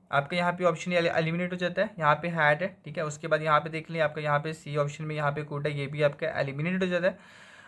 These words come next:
उसके बाद ऑप्शन बी यहाँ पे देख लें, "Was your proposal accepted by him?" ठीक है, यही इसका करेक्ट आंसर है, ठीक है। उसके बाद डी ऑप्शन यहाँ पे देख लें, "Was your proposal not accepted by him?" यहाँ पे not की बात करी गई है, but आप यहाँ पे अगर रीड करोगे, ठीक है,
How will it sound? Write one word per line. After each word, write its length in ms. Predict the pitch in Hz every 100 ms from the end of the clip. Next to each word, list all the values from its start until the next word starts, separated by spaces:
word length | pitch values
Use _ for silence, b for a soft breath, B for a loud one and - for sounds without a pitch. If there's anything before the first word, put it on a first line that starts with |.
| B 165
उसके 240 | 160 214
बाद 200 | 185 151
ऑप्शन 340 | - 147 190
बी 100 | 185
यहाँ 200 | 196 190
पे 100 | 190
देख 140 | 185 185
लें, 120 | 196
"Was 180 | 190 170
your 160 | 185
proposal 480 | 180 170 170 170 180
accepted 440 | 170 160 147 160 165
by 120 | 170 170
him?" 180 | 185 220 - _
ठीक 140 | 147
है, 140 | 190 185
यही 240 | 143 143 165
इसका 220 | 165 180
करेक्ट 360 | 180 151 156 170
आंसर 320 | 156 170 170
है, 160 | 214 - _ _ -
ठीक 180 | 170
है। 180 | 208 190 - _ _ - 156
उसके 180 | -
बाद 120 | 160 143
डी 160 | 151
ऑप्शन 280 | 165 165 180
यहाँ 180 | 175 165
पे 100 | 165
देख 180 | 160 170
लें, 80 |
"Was 240 | 175 139 147
your 180 | 160 180 -
proposal 440 | 147 147 151 180 160 139
not 240 | 139 180 -
accepted 560 | 143 156 143 - 151
by 140 | 147 135
him?" 260 | 143 165 156
यहाँ 180 | 139 143
पे 240 | 151 151
not 260 | 123 139 -
की 60 | 165
बात 260 | 151 147 -
करी 160 | 147
गई 160 | 147 147
है, 140 | 160
but 200 | 156 143
आप 220 | - -
यहाँ 180 | 147 139
पे 100 | 147
अगर 160 | 151 147
रीड 260 | 131 151
करोगे, 340 | - 151 151 208 - -
ठीक 140 |
है, 80 | 156